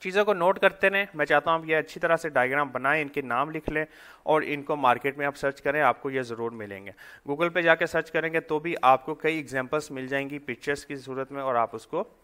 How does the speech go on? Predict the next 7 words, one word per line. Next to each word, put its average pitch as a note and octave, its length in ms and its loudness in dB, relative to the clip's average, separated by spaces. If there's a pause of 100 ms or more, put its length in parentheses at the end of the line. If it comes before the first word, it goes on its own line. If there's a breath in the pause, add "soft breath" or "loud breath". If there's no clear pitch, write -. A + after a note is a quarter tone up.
(160)
देख C3 200 -4
सकते - 300 -8
हैं। - 80 -18 (640 loud breath)
अच्छा, A#2+ 380 0 (100)
bearish E3 340 -4
ट्रिपल E3+ 300 0
टॉप, A2 320 0